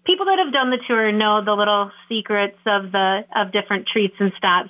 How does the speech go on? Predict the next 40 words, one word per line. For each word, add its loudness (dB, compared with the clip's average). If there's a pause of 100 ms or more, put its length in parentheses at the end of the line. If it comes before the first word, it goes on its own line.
that 0
are 2
along 0
the 0
way, 2
but 0
we 0
do 0
like 0
to -12
keep -6
some 0
of -2
those -2
a -6
surprise -2 (120)
for 2
new 2
guests. 2 (160)
So 0
we 0
are 0
doing, 0 (240)
our 0 (120)
first 0 (220)
tour 4
is -4
going 0
to -4
be 0
this 0 (160)
Saturday. 0 (100)
And 0
this 2
Saturday 0
is -2
actually 0
pretty -2
special 0
because 0